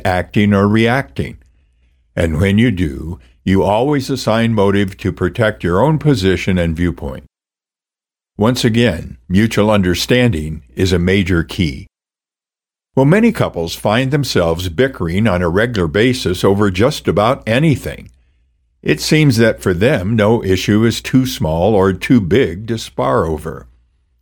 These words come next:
The Parrots give the following assignment to couples who are regularly bickering. When you feel the tension rising,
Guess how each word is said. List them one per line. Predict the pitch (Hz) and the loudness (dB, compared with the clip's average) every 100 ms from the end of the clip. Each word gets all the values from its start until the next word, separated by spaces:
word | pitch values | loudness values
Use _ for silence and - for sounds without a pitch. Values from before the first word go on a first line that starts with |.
| _ _ _ _ _ _ | _ _ _ _ _ _
The | 110 | -4
Parrots | 175 190 120 101 | 0 2 2 0
give | - 104 98 | 0 0 2
the | 90 | 0
following | 123 135 131 101 90 | 0 2 2 2 -2
assignment | 85 98 80 76 92 107 | -2 -2 -2 -2 -6 -4
to | 98 | -6
couples | - 131 90 95 | -2 -4 -4 -8
who | - 104 | -2 0
are | 98 | 0
regularly | 95 110 104 92 92 90 | 2 0 2 0 0 0
bickering. | 80 95 95 78 71 - - _ _ _ _ _ _ _ _ _ - | -2 -2 -2 -6 -8 -10 -16 _ _ _ _ _ _ _ _ _ 0
When | 151 | 4
you | 196 | 4
feel | 240 - 156 143 | 2 2 4 4
the | 98 | 2
tension | - 127 113 95 82 | 2 0 0 -2 -2
rising, | 92 92 80 67 64 52 82 | 0 0 -2 -6 -10 -12 -16